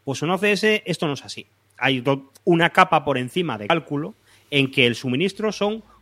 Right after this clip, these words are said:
unas fichas que te dicen, "Esto tiene, tienes aquí cinco puntos de suministro, pues están aquí. Y si quieres que estén allí,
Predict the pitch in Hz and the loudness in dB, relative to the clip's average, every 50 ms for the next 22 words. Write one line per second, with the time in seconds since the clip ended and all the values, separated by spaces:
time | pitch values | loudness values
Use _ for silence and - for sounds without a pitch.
0 | _ - 151 139 127 123 120 - - - 196 190 - 139 156 - - - - _ | _ -6 -4 -2 -2 -2 -4 -6 -6 -6 -6 -4 -6 -8 -8 -8 -10 -18 -20 _
1 | _ _ _ _ _ _ _ _ _ _ - 127 120 113 - 120 127 127 - 120 | _ _ _ _ _ _ _ _ _ _ 0 0 0 0 -2 -4 -6 -4 -6 -6
2 | 104 101 - - - _ _ _ _ _ - 185 208 208 - 233 220 226 226 233 | -8 -8 -10 -16 -20 _ _ _ _ _ -4 -4 -2 0 0 -2 -2 0 -2 -2
3 | 254 269 294 294 285 285 285 - _ _ - 220 254 294 320 214 226 - 302 320 | -2 -2 -4 -4 -6 -6 -8 -12 _ _ -2 -2 0 0 -2 -4 -4 -4 -4 -4
4 | 359 - - - - 220 247 262 - 247 226 285 311 294 247 185 180 190 185 160 | -4 -6 -10 -8 -4 -4 -2 -2 0 -2 -2 -2 -4 -4 -4 -4 -4 -4 -4 -4
5 | 117 107 101 - - 92 85 - 127 127 117 120 110 - - 196 262 285 277 - | -4 -6 -8 -10 -14 -18 -12 -10 -8 -8 -6 -8 -6 -2 -2 -2 -2 -2 -6 -6
6 | 123 120 120 - 170 156 113 - - - - _ - 160 - 170 156 - 262 294 | -4 -4 -2 0 0 0 0 -2 -6 -12 -18 _ -10 -6 -4 -4 -2 -2 -4 -4
7 | - - 226 - - 160 131 139 - 113 113 127 123 147 226 339 415 403 | -4 -4 -2 0 0 0 0 0 0 0 0 2 2 2 2 0 0 -4